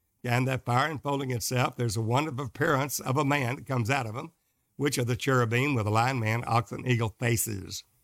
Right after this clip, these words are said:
the same face of Jesus. There we have the work of the ministry in the last days, the latter days, in a higher level of glory than Pentecost, called tabernacles.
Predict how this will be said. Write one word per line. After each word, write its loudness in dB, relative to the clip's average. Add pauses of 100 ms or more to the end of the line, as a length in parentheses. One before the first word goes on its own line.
(160)
the 2
same 2
face -2
of -2
Jesus. -4 (1700)
There 4
we 0
have 0
the -6
work -4
of -6
the -4
ministry -2
in 2
the 2
last 0
days, -2
the -4
latter -2
days, -6 (640)
in 2
a -2
higher 0
level -6
of -8
glory -2
than -6
Pentecost, -4
called 0
tabernacles. -4